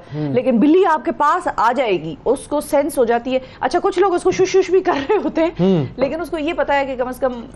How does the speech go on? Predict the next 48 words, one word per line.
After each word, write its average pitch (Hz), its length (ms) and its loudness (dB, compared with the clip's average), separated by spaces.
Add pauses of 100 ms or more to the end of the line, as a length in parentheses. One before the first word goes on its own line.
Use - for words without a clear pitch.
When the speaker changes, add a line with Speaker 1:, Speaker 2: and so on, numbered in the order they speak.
(760)
Speaker 2:
कौन 220 200 0
सी 226 320 -6
जो 196 340 0
इंसान 180 360 -2
की 180 120 -12
कैटेगरी 220 480 0
है 220 60 2
वो 196 180 0
नुकसानदेह 196 540 0
Speaker 1:
कोई 247 100 4
Speaker 2:
है 214 100 2
और 208 60 0
Speaker 1:
vibes 220 140 4
Speaker 2:
कौन 214 80 -4
सी 208 80 2
Speaker 1:
होती 220 120 2
Speaker 2:
नहीं। 233 100 2
Speaker 1:
होंगी, 226 180 2
उसके 226 200 0
अंदर 208 140 2
से 202 160 0
कोई 208 140 2
smell 196 300 0
आती 196 120 0
Speaker 2:
आती 190 100 0
Speaker 1:
होगी 190 180 0
कोई 190 40 -2
Speaker 2:
होगी, 196 140 4
Speaker 1:
इंसान 180 340 -2
से, 208 80 -4
Speaker 2:
बिल्कुल। 185 240 -2
Speaker 1:
कुछ 214 120 -6
ना 233 80 0
कुछ 226 200 -2
ऐसी 208 380 0 (280)
कोई 196 180 4
rays 185 380 4
निकलती 185 440 0
होंगी 190 280 0
जिससे 190 260 -2
पता 214 220 -2
लग 190 140 2
जाता 156 240 0
होगा 170 200 2
कि 190 100 -4
हाँ, 180 140 0
ये 180 200 2
इंसान 170 380 -4